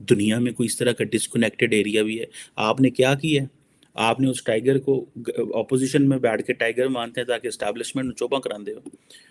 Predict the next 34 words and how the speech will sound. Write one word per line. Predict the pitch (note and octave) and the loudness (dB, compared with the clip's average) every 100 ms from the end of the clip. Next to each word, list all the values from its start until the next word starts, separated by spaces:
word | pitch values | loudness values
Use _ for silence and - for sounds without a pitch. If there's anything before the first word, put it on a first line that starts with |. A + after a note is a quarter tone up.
| _ _ | _ _
ये | B2 | 0
एस्टैब्लिशमेंट | C3+ A#2+ A#2 C#3+ - D#3 D3+ | 0 -2 -4 -4 -4 -4 -2
को | |
चोबें | C#3+ D3+ E3+ | 0 2 2
करानी | E3 C3+ A#2+ B2 | 0 0 0 -4
होती | G2+ - | -6 -4
है | A#2+ | -4
ना, | D#3+ | -4
इसको | - - | -6 -2
हम | C3+ | -2
बोलते | A#2 G2+ G2 G2 | 0 0 -2 -4
हैं | G2+ G2 _ _ - _ | -8 -12 _ _ -20 _
कि | C3 | -2
ये | B2 C#3+ | 2 2
एस्टैब्लिशमेंट | C#3 A#2+ A2+ C3 C#3+ C#3+ | 2 -2 0 -2 -2 -2
को | D3 | -2
चोबें | C#3+ C3+ D#3 | 0 2 4
कराते | C#3+ A#2+ A2+ B2+ | 2 0 -2 -2
हैं। | |
ये | B2+ | 0
बताते | A#2+ A#2+ A2+ B2+ | 0 -2 0 -2
हैं | |
जी | C3 | -4
एस्टैब्लिशमेंट | B2+ B2+ A#2 A#2+ - B2+ B2+ | -2 0 0 -2 -2 -4 -4
नौ | B2 A#2+ | -4 -2
दस | G#2+ G#2 | -2 -2
दिन | A2+ A#2 | 0 0
है | A2 - - - - | -2 -10 -20 -10 0
कि | |
लो | A2+ A2 A2 | 4 6 4
जी, | A2 A#2+ | 2 0
अब | A2+ A#2 | 0 -2
एस्टैब्लिशमेंट | A#2 A#2 A#2 C3+ C#3 D3+ D3+ | -2 -2 2 0 0 -2 2
तो | D#3+ | 0